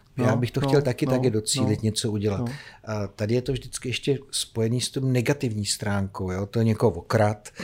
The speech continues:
Speaker 1: jo?
Speaker 2: Hmm.
Speaker 1: Eh, ten zbohatnul, že někoho podved, nebo
Speaker 2: Nebo
Speaker 1: takovýhle
Speaker 2: ta si
Speaker 1: věci.
Speaker 2: to, ta má, ta má bohatýho tatínka.
Speaker 1: No, jo,
Speaker 2: Nebo
Speaker 1: tak
Speaker 2: ta má bohatýho přítele.
Speaker 1: místo, aby,
Speaker 2: Místo,
Speaker 1: aby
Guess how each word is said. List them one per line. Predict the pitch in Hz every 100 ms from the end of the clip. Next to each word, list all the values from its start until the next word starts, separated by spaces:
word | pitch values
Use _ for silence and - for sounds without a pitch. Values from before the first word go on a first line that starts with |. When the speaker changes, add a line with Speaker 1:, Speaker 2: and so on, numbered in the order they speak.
| - - -
Speaker 1:
jo? | 104 101 110 - -
Speaker 2:
Hmm. | 123 120 131 98 98
Speaker 1:
Eh, |
ten | 101 110 107
zbohatnul, | 95 92 90 110 - 110 110 110 107
že | 104
někoho | 101 101 95
podved, | - 104 98 104 110
nebo | 127 107 104
Speaker 2:
Nebo |
Speaker 1:
takovýhle | 120 113 110 113 117
Speaker 2:
ta |
si | 113
Speaker 1:
věci. | 123 -
Speaker 2:
to, | 117 113 110 -
ta | 117
má, | 117 104 101 - - -
ta | 117
má | 110 107
bohatýho | 101 107 - 107
tatínka. | 101 104 - 110 107 127
Speaker 1:
No, | 117 120 120 101
jo, | 117 113 120
Speaker 2:
Nebo | 120 113 117
Speaker 1:
tak | 107
Speaker 2:
ta | - 113 107 107
má | 107 104
bohatýho | 104 107 120 127
přítele. | 101 - 101 117
Speaker 1:
místo, | 107 156
aby, | 131 131 151
Speaker 2:
Místo, | 117 117
Speaker 1:
aby | 117